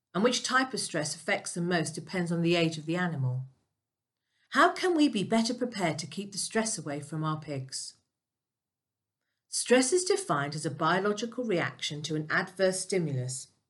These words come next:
whether it be physical, mental, or emotional, which disturbs the stability of the body, be it internally or externally. Many stresses have harmful effects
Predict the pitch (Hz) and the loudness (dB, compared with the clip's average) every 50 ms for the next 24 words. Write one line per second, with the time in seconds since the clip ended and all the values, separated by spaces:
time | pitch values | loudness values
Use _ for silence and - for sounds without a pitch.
0 | _ _ 180 175 170 151 156 156 160 165 156 - 180 165 - 175 175 - 220 220 | _ _ 4 4 4 4 0 -2 -2 -4 -2 0 0 0 0 -2 -2 0 0 0
1 | 233 226 185 160 147 156 151 190 190 190 220 269 311 220 170 147 135 131 - - | 2 2 2 2 0 0 -2 -4 0 2 2 2 2 2 0 -2 -2 -6 -8 -6
2 | 135 127 123 - - - - - - - - 190 185 185 - - 175 - - - | -6 -6 -6 -8 -12 -18 -20 -20 -14 -2 0 0 0 0 -2 -2 -4 -4 0 2
3 | 185 175 175 190 220 214 - - - - - - 233 214 - 185 151 143 - - | 2 4 4 4 2 0 -2 -8 -12 -12 -10 -8 -6 0 2 2 2 2 -2 -6
4 | - 156 147 151 147 156 - 175 165 170 190 180 175 156 135 120 120 - - - | -4 -4 -4 -4 -4 -6 -6 -8 -2 0 0 0 0 -2 -4 -4 -6 -8 -12 -18
5 | _ _ _ _ _ - 180 180 180 185 190 185 180 - - 196 180 175 170 170 | _ _ _ _ _ 6 6 6 8 6 2 2 0 0 4 4 4 6 6 4
6 | 170 180 180 180 - 208 202 190 175 - - - - - 147 135 131 127 127 123 | 2 2 2 2 2 2 4 4 4 2 -2 -6 -6 -4 -2 -2 0 0 0 -2
7 | 123 127 131 131 - _ _ _ _ _ _ _ _ _ _ _ _ _ _ _ | -2 -4 -6 -8 -10 _ _ _ _ _ _ _ _ _ _ _ _ _ _ _
8 | _ _ _ _ _ - 185 196 240 311 359 - - - 165 135 131 - - 160 | _ _ _ _ _ 2 2 4 6 6 4 4 2 0 -2 -2 -2 -2 -4 -4
9 | 160 - 180 175 - - 180 165 160 160 160 - 160 147 143 - - 143 - - | -4 -4 -4 -6 -6 -4 -2 -2 -2 -2 -4 -6 -6 -6 -6 -6 -8 -8 -8 -8
10 | - - - - | -12 -12 -12 -12